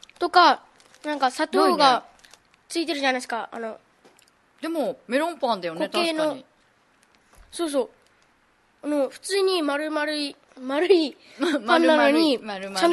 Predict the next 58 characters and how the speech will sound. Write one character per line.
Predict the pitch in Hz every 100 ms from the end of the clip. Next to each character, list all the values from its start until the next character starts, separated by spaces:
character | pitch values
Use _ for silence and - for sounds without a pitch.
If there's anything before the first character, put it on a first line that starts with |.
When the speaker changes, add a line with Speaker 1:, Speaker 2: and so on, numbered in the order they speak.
| 285
Speaker 1:
ん |
と | 330
丸 | 294 285 294
い、 | 277 -
あ | 240
の、 | 240 226 - - -
ち | 349
ゃ |
ん | 320
と | 320 285 254 _
メ | 269
ロ | 277
ン | 262
パ | 262
ン |
の | 240
味 | 233
が | 240
し | -
て、 | 247 220 - - -
し | - -
か | 381
も | 381 294
冷 | 226 - 320
え | 320
て | 285
る | 269
の |
で、 | 269 370 262 - _
Speaker 2:
う | 247
ん。 | 214 135 _ _ -
Speaker 1:
と | -
て | 269 254
も | 226
う | 226
ま | 202
い |
で | -
す。 | - - - - - -
Speaker 2:
ね。 | 233
Speaker 1:
は | 294 302 214 - - - _ _ - 285 233
い。 | 320
Speaker 2:
美 | 277
味 | 233
し | -
い。 | -
私、 | 220 294 294 285
コ | 359
コ | 359 359
ア | 269
つ | 226 233
い | 214
て | 190
ん | 170
の | 151
よ。 | 139 - _ -
Speaker 1:
う | 349 339
ん。 | 269